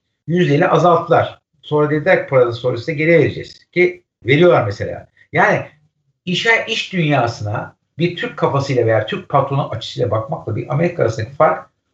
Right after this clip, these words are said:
bu dönemde çok daha ortaya çıktı. Yani onların iş bakış çok farklı. Yani biz hep sömürü üzerine çalışıyoruz. Yani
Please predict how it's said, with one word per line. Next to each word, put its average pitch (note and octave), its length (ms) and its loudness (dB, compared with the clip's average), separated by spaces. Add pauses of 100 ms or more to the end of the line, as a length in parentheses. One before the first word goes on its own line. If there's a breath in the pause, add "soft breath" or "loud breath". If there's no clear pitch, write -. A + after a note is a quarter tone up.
(160)
bu F3 120 2
dönemde D#3+ 260 4
çok - 280 -4
daha G2+ 180 4
ortaya - 280 -6
çıktı. - 220 -16
Yani G2+ 200 -6
onların C#3+ 460 -2 (360)
iş F3 300 -4
bakış C3+ 240 0
çok D#3+ 280 -4
farklı. - 460 -2 (480)
Yani A#2 320 0
biz F3+ 220 0
hep G#3 260 -4
sömürü F3 420 2
üzerine B2+ 260 2
çalışıyoruz. F2 520 -8
Yani G#2+ 340 -2